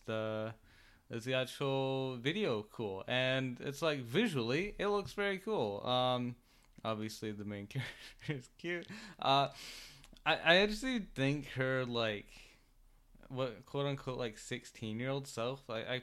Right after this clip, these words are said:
prefer that character design of her. Um, I, I also do think, like, what was it, Yoon? Yoon from New Game?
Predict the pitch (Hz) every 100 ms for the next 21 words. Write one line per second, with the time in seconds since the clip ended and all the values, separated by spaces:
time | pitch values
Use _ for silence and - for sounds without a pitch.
0 | - - 135 - 113 117 131 139 139 139
1 | 127 127 139 151 147 139 135 143 160 156
2 | 165 180 196 - - - - 123 127 131
3 | 127 131 - - - - - 139 147 -
4 | 135 156 151 151 143 - 170 160 160 113
5 | 139 117 110 - - 135 139 147 156 151
6 | 131 135 - - 139 143 131 - - 135
7 | 120 113 110 - - 139 139 135 113 110
8 | 110 110 123 160 214 214 - - - -
9 | 117 135 175 185 - 151 143 151 165 185
10 | 202 214